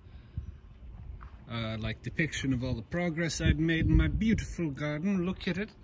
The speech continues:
I love it, don't you? The, the ears are beginning to grow in, you know, and, uh, they're beginning to turn brown, which means the pollen is getting to them. Uh,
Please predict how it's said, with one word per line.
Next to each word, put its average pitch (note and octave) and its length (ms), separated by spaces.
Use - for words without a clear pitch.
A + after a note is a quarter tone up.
I A2 60
love D#3 360
it, F#3+ 140
don't E3 280
you? A3 240
The, C3+ 80
the B2 240
ears F#3 640
are E3 80
beginning F3 440
to E3 60
grow E3 380
in, G3 420
you A2+ 80
know, G3 360
and, C3 200
uh, A2 60
they're - 1120
beginning D3 320
to C3+ 40
turn D#3 300
brown, D#3 480
which - 180
means C3 380
the - 140
pollen D#3+ 420
is F3+ 140
getting F3 260
to F#3+ 100
them. A#3 280
Uh, C3+ 220